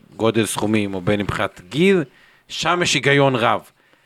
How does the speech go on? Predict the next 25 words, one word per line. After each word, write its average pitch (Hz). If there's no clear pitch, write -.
ה-I 165
R -
A 185
הוא 127
מובהק 117
בעיקר 123
בעולמות 131
הכסף -
הנזיל, 107
שמדברים 123
על 143
הכסף 139
שהוא, 104
הפרישו 170
אותו 139
לנו, 117
שכירים, 123
מה 113
שנקרא, 107
מנדטורי, 101
שם 151
יש 143
פחות, 131
אה, 123
מובהקות. 95